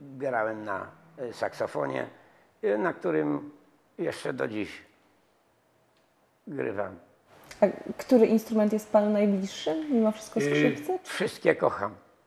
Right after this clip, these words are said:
Speaker 2: Mhm. Ale również pan śpiewa, zgadza się?
Speaker 1: Y, śpiewam.
Speaker 2: I za to też pan był nagrodzony?
Speaker 1: Y, byłem nagrodzony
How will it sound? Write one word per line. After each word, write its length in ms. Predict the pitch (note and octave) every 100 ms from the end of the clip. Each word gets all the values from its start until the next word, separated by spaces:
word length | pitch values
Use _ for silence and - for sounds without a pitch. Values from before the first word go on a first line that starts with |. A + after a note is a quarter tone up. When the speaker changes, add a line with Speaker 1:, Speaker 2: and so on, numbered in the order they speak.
| -
Speaker 2:
Mhm. 320 | G3+ F3+ G3 B3 - - - - -
Ale 240 | F#3+ A#3
również 400 | A#3+ G#3 G#3 C4
pan 240 | - D#4 E4
śpiewa, 500 | - - F#3+ - -
zgadza 360 | F#3 F#3+ F#3+ G3
się? 220 | - B3
Speaker 1:
Y, 380 | C#3 D3 D#3+ E3 - -
śpiewam. 640 | - - - E3+ C3 G2 F#2+ - _
Speaker 2:
I 80 | C4
za 100 | A#3+
to 120 | A3+
też 200 | A#3+ G3
pan 200 | - A#3
był 120 | B3 D4
nagrodzony? 640 | D#4 D#4 C4+ F3+ - - - - -
Speaker 1:
Y, 160 | D3+ C3+
byłem 360 | C#3 C3 A2+
nagrodzony 760 | G2+ F#2+ G2+ - D#3 D#3+ D#3